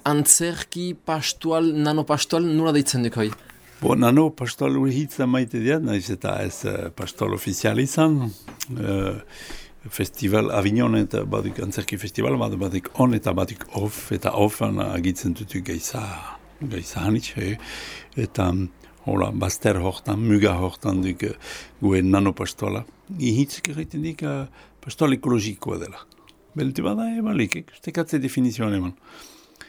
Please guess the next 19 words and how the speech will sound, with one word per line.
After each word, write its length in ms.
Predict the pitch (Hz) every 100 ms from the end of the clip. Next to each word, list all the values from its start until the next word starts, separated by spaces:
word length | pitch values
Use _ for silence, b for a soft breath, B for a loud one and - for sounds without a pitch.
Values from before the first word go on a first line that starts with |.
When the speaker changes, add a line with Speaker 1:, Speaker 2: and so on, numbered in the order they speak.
| B -
Speaker 2:
Eta 320 | 110 104 95 90
hanitzik 320 | 98 - -
egiten 540 | 87 85 95 92 87
die 260 | 85 95 90
ez 120 | -
dela 180 | - 95
pastola, 400 | - - 101 92 -
eta 200 | - 101
arrazudiki, 560 | 87 85 87 104 - 143
eh, 40 |
bai. 140 | 87 - - - - B B B B B B -
Speaker 1:
Bena, 280 | 110 110 165 -
n-, 500 | 76 - 117 113 113
nano 220 | 120 123
edo 140 | 117 110
tipi 260 | 135 143
zentako, 460 | 175 135 113 110 107
zerren 320 | - 120 117
aldetik? 320 | 104 101 104